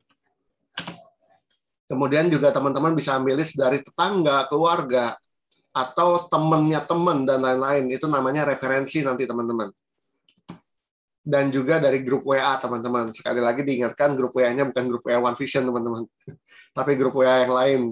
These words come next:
grup W A sekolah, eh, alumni sekolah teman-teman, alumni kuliah, grup W A kantor lama, grup W A klub-klub yang lain-lain seperti klub sepeda, klub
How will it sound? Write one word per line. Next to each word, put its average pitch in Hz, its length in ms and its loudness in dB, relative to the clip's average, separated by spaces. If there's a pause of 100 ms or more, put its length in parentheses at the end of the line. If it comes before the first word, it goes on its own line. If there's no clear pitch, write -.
(140)
grup 131 320 0
W - 80 -
A 123 160 0
sekolah, 143 460 2 (100)
eh, 131 520 -2 (280)
alumni 135 320 -2
sekolah 127 320 0
teman-teman, 143 640 0
alumni 131 320 -2
kuliah, 143 640 2 (400)
grup 139 240 -2
W 139 160 0
A 127 160 -2
kantor 127 320 -2
lama, 147 560 0
grup 131 240 -6
W 135 80 0
A 127 560 0
klub-klub 139 480 -2 (400)
yang 135 160 -2
lain-lain 131 400 0
seperti 127 320 -6
klub 127 160 -2
sepeda, 139 720 -2
klub 131 160 -4